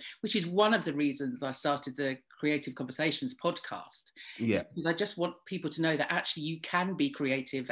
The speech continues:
Speaker 1: and run a business. You know, that
Speaker 2: Mm-hmm.
Speaker 1: we're all creative. So how did, how did your creativity manifest back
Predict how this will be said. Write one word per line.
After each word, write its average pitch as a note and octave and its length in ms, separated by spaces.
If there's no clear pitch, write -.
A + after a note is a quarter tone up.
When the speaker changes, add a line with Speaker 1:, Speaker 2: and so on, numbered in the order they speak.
Speaker 1:
and C#3 300
run D3 260
a C#3+ 60
business. D#3+ 580
You C3+ 120
know, B2 120
that C3+ 160
Speaker 2:
Mm-hmm. - 120
Speaker 1:
we're E3+ 160
all F#3+ 80
creative. C#3+ 640
So F#3+ 300
how B3 240
did, B3+ 240
how A3+ 180
did G#3+ 320
your F3+ 360
creativity E3+ 1000
manifest D#3+ 1120
back D#3 240